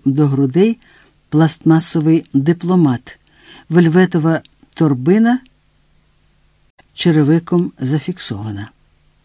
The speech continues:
«Класний кейс», не втримався Шиллер. «Що з ним?» здивувався Макс, прямуючи до дядька. «Я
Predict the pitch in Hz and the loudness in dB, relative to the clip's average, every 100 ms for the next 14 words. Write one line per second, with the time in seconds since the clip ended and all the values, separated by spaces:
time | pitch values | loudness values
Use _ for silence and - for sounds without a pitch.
0 | _ _ _ _ _ _ - 175 156 139 | _ _ _ _ _ _ -2 2 2 2
1 | 160 156 151 - 160 151 - - - - | 4 6 4 0 2 2 -2 -10 -14 -20
2 | - _ _ - 165 165 - 165 160 151 | -20 _ _ 2 4 4 4 4 4 2
3 | - 165 - 160 156 151 - _ _ _ | 0 -2 0 2 2 0 -4 _ _ _
4 | _ _ _ _ - - - - 214 185 | _ _ _ _ -16 -14 -10 -2 0 0
5 | 131 131 117 123 _ _ _ _ _ - | 0 -2 -2 -8 _ _ _ _ _ -14
6 | 127 151 151 147 143 139 - 139 147 208 | -2 0 2 2 0 -2 0 2 2 0
7 | - - - - _ - 160 156 151 151 | -6 -14 -18 -20 _ -2 4 4 4 2
8 | - 151 160 139 127 117 - 127 - _ | 0 -2 0 0 -2 -4 -12 -14 -16 _
9 | _ _ _ _ _ _ 107 135 127 131 | _ _ _ _ _ _ -8 -2 0 -2